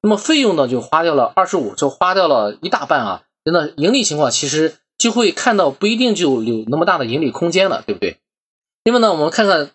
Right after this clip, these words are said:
到底什么费用相对来说比较高呢？啊，看看可能是管理费用相对来说比较高。那管理费用占到了百分之六点九，差不多百分之七的一个样子啊。那么整体上跟其他的那些厨具的公司来做对比呢，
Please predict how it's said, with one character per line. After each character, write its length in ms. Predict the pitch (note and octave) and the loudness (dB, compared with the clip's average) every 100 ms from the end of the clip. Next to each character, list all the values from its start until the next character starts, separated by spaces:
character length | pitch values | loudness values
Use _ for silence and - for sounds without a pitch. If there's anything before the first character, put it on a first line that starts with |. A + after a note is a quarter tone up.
| - | -2
到 120 | A#3+ | 0
底 80 | D#3 | 0
什 240 | - C#3+ | 0 2
么 100 | G#3+ | 0
费 140 | A#3+ | 2
用 280 | B3+ F#3+ C3+ - | 2 0 -2 -2
相 140 | - | 0
对 100 | A3+ | 2
来 80 | G3 | 2
说 120 | F3+ | 0
比 80 | - | -2
较 80 | F2+ | -2
高 240 | - F#3+ | 2 2
呢？ 220 | G3+ D#3+ - - | 2 -2 -6 -6
啊， 160 | G2 | -4
看 200 | F#2 - | -2 -4
看 160 | B2 G#2 | -4 -8
可 140 | - | -12
能 100 | F#2 | -18
是 80 | - | -4
管 160 | - F3+ | 0 2
理 60 | |
费 140 | F#3 D3+ | 2 -2
用 100 | A2 | -2
相 120 | - C#3 | -2 0
对 60 | |
来 120 | A#2 | -2
说 100 | A2 | -4
比 100 | A2+ | -6
较 120 | - D#2+ | -8 -4
高。 260 | G#2 G#2 _ _ - | -2 -2 _ _ -2
那 100 | G#3 | 2
管 160 | A3+ | 2
理 60 | B3 | 2
费 80 | A3+ | 2
用 160 | G3 | 2
占 220 | F3+ G3+ | 2 0
到 120 | F#3+ F3+ | 2 2
了 120 | C#3+ | 2
百 260 | - F2+ | 0 -2
分 180 | G2 E3 | 0 -2
之 200 | E3+ F3+ | -2 -2
六 320 | G3 C4 G#3 | 0 0 0
点 280 | C3 C3+ G3+ | 0 0 0
九， 280 | G#3 G#2 - _ _ _ | -2 -4 -8 _ _ _
差 140 | - E3+ | -4 -2
不 60 | |
多 100 | D#3+ | -2
百 120 | D#3+ F2 | -4 -4
分 120 | C#3 | -2
之 40 | |
七 300 | - - A3 | 0 2 2
的 160 | F#3+ B2 | 0 0
一 140 | G#2+ | -2
个 100 | G#2+ | -2
样 260 | G#2+ C3 G#2 | 0 0 -2
子 60 | |
啊。 160 | E2+ - _ _ - | -8 -10 _ _ 0
那 100 | G#3+ | 0
么 100 | G#3 | 0
整 360 | - G#3 D4+ | 0 0 2
体 160 | C4+ D#3+ | 0 0
上 200 | F3+ F3 | 0 0
跟 180 | G3+ G#3 | 0 0
其 220 | - A#3+ | 0 0
他 220 | - A#3+ | 0 0
的 60 | G#3+ | 0
那 140 | F3+ | -2
些 160 | C#3+ E3+ | 0 -2
厨 360 | - - D#3+ | -2 -4 -2
具 160 | F3+ A3+ | -2 -2
的 180 | F3 A#2+ | 0 -2
公 160 | E3+ | -2
司 160 | F3 F3+ | -2 0
来 100 | F3 | 0
做 140 | F3+ | 0
对 260 | F#3+ B3 A3+ | 0 -2 -2
比 220 | G3 G3+ D#3+ | -4 -8 -2
呢， 220 | - - | -2 -2